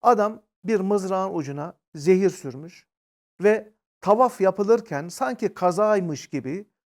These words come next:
o elindeki mızrağı ya da demir parçasını ayağına düşürmüş, yaralamış ve zehirli uçlu olan şeyi ve böylece onun ölümüne sebep olmuşlar.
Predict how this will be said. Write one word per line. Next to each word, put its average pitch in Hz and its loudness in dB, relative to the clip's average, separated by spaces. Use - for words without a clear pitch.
o 220 6
elindeki 202 2
mızrağı 160 0
ya 165 -2
da 139 -4
demir 156 -2
parçasını 135 -10
ayağına 180 4
düşürmüş, 143 -12
yaralamış 151 -2
ve 202 0
zehirli 156 0
uçlu 135 -6
olan 120 -6
şeyi 175 -12
ve 180 -2
böylece 208 2
onun 208 -2
ölümüne 147 -4
sebep 151 -4
olmuşlar. 107 -16